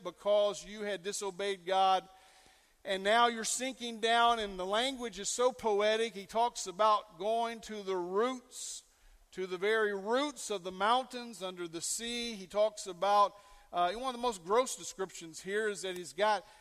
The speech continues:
I mean, not only is he drowning, he has seaweed wrapped around his head. Um, you know, when we were in California a couple weeks ago, we just thought it would be just really good stewardship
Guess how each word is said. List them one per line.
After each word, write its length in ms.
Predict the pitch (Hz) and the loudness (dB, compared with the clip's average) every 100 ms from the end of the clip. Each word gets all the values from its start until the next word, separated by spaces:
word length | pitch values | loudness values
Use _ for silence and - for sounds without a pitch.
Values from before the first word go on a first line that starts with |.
| - 190 | -10 -6
I 80 | |
mean, 180 | 220 214 | -4 -2
not 180 | 240 294 | 0 2
only 240 | 302 269 | 2 0
is 160 | 247 202 | -4 -6
he 120 | 196 | -10
drowning, 800 | 156 214 277 302 254 196 196 226 _ _ _ | -2 4 6 6 2 -4 -6 -12 _ _ _
he 240 | - 240 254 | -6 -2 0
has 340 | 240 240 233 | 2 2 2
seaweed 800 | - - 294 302 269 247 208 123 - _ _ _ _ _ _ _ | 0 -2 -2 -4 -2 -2 -2 -6 -14 _ _ _ _ _ _ _
wrapped 760 | 139 185 254 294 269 - - 202 | -4 4 8 8 6 2 -8 -4
around 680 | 196 240 269 262 240 208 | 0 2 2 2 0 -2
his 200 | 190 170 | -8 -10
head. 600 | 196 247 285 277 240 151 - - _ _ _ _ _ _ _ | -8 0 6 8 6 2 -4 -20 _ _ _ _ _ _ _
Um, 380 | 190 190 175 139 127 - _ _ - | 0 4 4 2 -6 -20 _ _ -14
you 120 | 208 | 0
know, 180 | 240 220 | 2 2
when 180 | 214 | -2
we 140 | 226 285 | -6 -4
were 140 | 254 | -4
in 60 | 226 | 0
California 720 | 247 220 214 240 262 254 214 | 4 4 2 0 -2 0 0
a 40 | 190 | 0
couple 320 | 233 202 196 | -2 -4 -6
weeks 320 | 247 247 - | -4 -4 -6
ago, 280 | 190 202 196 | 0 0 0
we 160 | 233 | -2
just 260 | 240 214 - | -6 -8 0
thought 240 | 226 226 | 6 6
it 80 | 220 | 4
would 220 | 190 175 | -4 -6
be 200 | 196 214 | -4 -4
just 320 | 196 190 - - | -4 -6 -8 -10
really 360 | 185 226 214 | -6 -4 -4
good 300 | 170 190 196 | -6 -2 -2
stewardship 720 | - - 220 208 - 190 190 | -4 -10 -8 -8 -6 -2 -2